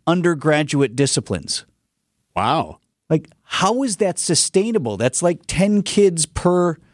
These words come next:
Speaker 1: quote-unquote school
Speaker 2: Now,
Speaker 1: within the university. Now, it doesn't
Speaker 2: offered.
Speaker 1: work out all that.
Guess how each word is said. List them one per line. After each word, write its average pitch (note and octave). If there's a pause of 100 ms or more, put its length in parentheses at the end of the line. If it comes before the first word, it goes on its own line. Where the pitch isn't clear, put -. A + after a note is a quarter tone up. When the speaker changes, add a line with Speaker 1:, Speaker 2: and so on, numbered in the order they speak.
(180)
Speaker 1:
quote-unquote D3
school F3
Speaker 2:
Now, G3
Speaker 1:
within C#3+
the C#3+
university. C#3
Now, F#3+
it -
doesn't A3+
Speaker 2:
offered. B2
Speaker 1:
work F3+
out D3+
all C#3
that. G2